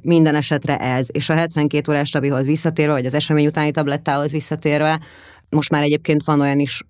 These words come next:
ha jól tudom, ami nem csak hetvenkét óra, hanem öt napon belül is még hatékonyan beszedhető. Szóval, hogy Magyarországon ehhez össze-vissza kell rohangálni, hogy ezt az ember beszerezze,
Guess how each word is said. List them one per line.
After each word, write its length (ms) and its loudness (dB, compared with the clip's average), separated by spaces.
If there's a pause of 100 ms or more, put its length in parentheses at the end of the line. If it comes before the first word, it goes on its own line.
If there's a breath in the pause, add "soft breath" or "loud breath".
ha 80 0
jól 220 0
tudom, 220 -2
ami 320 0
nem 200 0
csak 180 -4
hetvenkét 580 -2
óra, 100 0
hanem 200 -2
öt 100 -8
napon 300 0
belül 240 2
is 360 -4
még 220 0
hatékonyan 800 0 (520 loud breath)
beszedhető. 1000 0 (300 loud breath)
Szóval, 260 0
hogy 160 0 (440)
Magyarországon 1040 2
ehhez 260 0
össze-vissza 520 -2
kell 180 0
rohangálni, 460 0
hogy 140 -2
ezt 200 -4
az 80 -6
ember 340 -4
beszerezze, 760 0